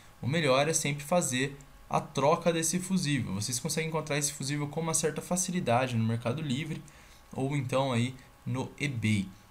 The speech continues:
beleza? Bom, a temperatura que nós iremos utilizar pra fazer a troca desse fusível, pessoal, é utilizando a tra-, a estação de retrabalho numa temperatura de uns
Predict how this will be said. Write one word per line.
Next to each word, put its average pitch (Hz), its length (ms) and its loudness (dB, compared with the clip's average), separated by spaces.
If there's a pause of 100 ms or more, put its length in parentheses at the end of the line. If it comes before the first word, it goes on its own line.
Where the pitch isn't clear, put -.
beleza? 120 460 0 (520)
Bom, 151 260 6 (200)
a 151 80 -2
temperatura 240 520 4
que 233 100 0
nós 202 140 6
iremos 185 260 4
utilizar 143 380 0
pra - 80 -10
fazer 131 200 -2
a 127 40 -2
troca 139 380 4
desse 117 220 -2
fusível, 113 500 -2
pessoal, 95 420 0 (400)
é 127 100 0
utilizando 156 480 0
a 156 40 -2
tra-, 147 340 4
a 143 60 4
estação 143 260 -2
de 143 80 -4
retrabalho 143 540 4
numa 135 160 -2
temperatura 123 520 -4
de 131 100 -4
uns 123 200 -4